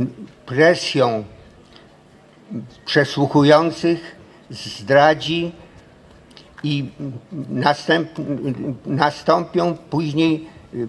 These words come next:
jeszcze większe aresztowania. W tej sytuacji komendant inspektoratu, y, major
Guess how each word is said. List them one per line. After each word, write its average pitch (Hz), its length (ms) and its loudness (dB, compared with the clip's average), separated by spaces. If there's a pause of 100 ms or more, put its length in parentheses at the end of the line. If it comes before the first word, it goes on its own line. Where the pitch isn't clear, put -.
(140)
jeszcze 170 540 2
większe 151 840 0
aresztowania. 135 840 2 (1040)
W - 100 -20
tej 180 200 2
sytuacji 151 960 0 (3500)
komendant 160 800 2
inspektoratu, 147 1120 2 (1700)
y, 120 260 -6 (100)
major 143 520 4